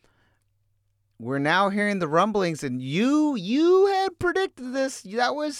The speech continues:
something you had already assumed. You had assumed, you had said, you were like,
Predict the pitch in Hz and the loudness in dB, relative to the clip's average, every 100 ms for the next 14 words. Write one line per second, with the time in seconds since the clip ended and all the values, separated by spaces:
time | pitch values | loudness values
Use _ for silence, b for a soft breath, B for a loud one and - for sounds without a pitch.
0 | - - - 285 269 240 269 262 240 247 | -14 -8 -6 -6 -6 -4 -4 -2 -2 -2
1 | 262 254 247 233 - 247 240 185 156 202 | -2 -4 -2 -2 -2 -6 -4 -6 -8 -8
2 | 202 - 233 185 185 180 - 226 220 160 | -8 -6 -6 -6 -6 -8 -4 -4 -4 -6
3 | 151 156 147 | -6 -4 -6